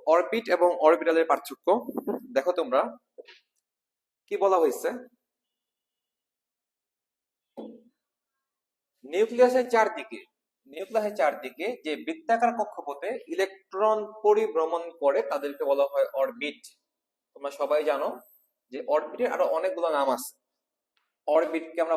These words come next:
বলতে পারি কক্ষপথ বা শক্তি স্তর, শক্তি স্তর বা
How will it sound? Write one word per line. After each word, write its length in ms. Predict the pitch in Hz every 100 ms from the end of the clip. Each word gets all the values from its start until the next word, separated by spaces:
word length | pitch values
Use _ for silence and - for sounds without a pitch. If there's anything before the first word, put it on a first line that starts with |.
| 156
বলতে 160 | 156 151
পারি 160 | 156 151 - _ _ _ _ _ _ _ _ _ _ _ -
কক্ষপথ 580 | 151 - 156 151 143 139 - - _ _ _ _ _ _ _ _ _ _ _ _ _ _
বা 100 | 123 131 -
শক্তি 300 | 156 - 165 165
স্তর, 300 | - 135 131 - - _ _ _ _ _ _ _ _ _ _ _ _ _ _ _ _ 143
শক্তি 260 | - - 156
স্তর 300 | - 156 127 123 - _ _ _ _ _ _ _ _ _ _ _
বা 100 | -